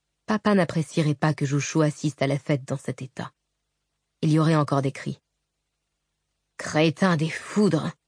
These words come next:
commenta Jouchou, tandis que Chalan l'aidait à se redresser. « Balad devient complètement cinglé. Je suis le seul dans cette famille qui a encore un tant soit peu la tête sur les épaules. » « Tu étais encore en train de fixer le mur, c'est bien ça ? »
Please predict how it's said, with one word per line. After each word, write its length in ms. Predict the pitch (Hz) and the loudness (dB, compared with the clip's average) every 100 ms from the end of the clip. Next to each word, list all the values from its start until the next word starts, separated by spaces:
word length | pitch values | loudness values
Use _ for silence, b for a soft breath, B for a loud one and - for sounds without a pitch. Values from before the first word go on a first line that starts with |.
| _ _ _ - | _ _ _ -4
commenta 360 | 165 160 151 151 | 2 2 2 0
Jouchou, 480 | 143 131 - 165 127 | 0 -4 -2 -2 0
tandis 280 | - 143 147 | -2 0 0
que 120 | 156 | 0
Chalan 300 | - 156 165 | 0 2 4
l'aidait 280 | 147 139 156 | 2 2 2
à 80 | 143 | 0
se 160 | - | -4
redresser. « 540 | 143 143 139 - 139 - _ _ _ _ _ _ _ _ _ _ | -4 -2 -4 -8 -12 -12 _ _ _ _ _ _ _ _ _ _
Balad 440 | - 160 196 208 160 | -2 2 4 4 4
devient 320 | 175 165 190 - | 2 2 2 2
complètement 480 | 220 175 185 185 180 | 2 2 2 2 0
cinglé. 480 | - 175 156 165 143 _ _ _ _ _ | 2 2 4 2 0 _ _ _ _ _
Je 160 | - 202 | -6 -2
suis 160 | 202 247 | 2 4
le 120 | 233 | 4
seul 240 | - 240 | 4 4
dans 100 | 196 | 4
cette 240 | 180 170 - | 2 0 2
famille 400 | 202 202 220 214 | 2 4 4 2
qui 160 | 175 | 2
a 80 | 165 | 4
encore 380 | 175 165 202 185 | 4 4 4 6
un 100 | 220 | 4
tant 180 | 220 214 | 2 0
soit 280 | - 196 | 4 2
peu 160 | 165 220 | 4 4
la 120 | 202 | 4
tête 220 | 160 233 - | 4 2 2
sur 140 | 165 | 2
les 180 | 160 151 | 2 2
épaules. » « 440 | 170 220 190 131 - _ _ _ _ _ _ _ _ _ _ _ _ _ _ _ _ | 2 4 4 2 -4 _ _ _ _ _ _ _ _ _ _ _ _ _ _ _ _
Tu 120 | - | 0
étais 180 | 269 285 | 2 6
encore 320 | 254 220 240 | 4 6 6
en 80 | 208 | 4
train 160 | - 202 | 4 2
de 80 | 190 | 2
fixer 260 | 180 - | -2 2
le 80 | 175 | 4
mur, 220 | 233 247 | 6 4
c'est 160 | - 156 | 2 2
bien 160 | 180 | 2
ça ? » 260 | 175 214 - | 2 0 -4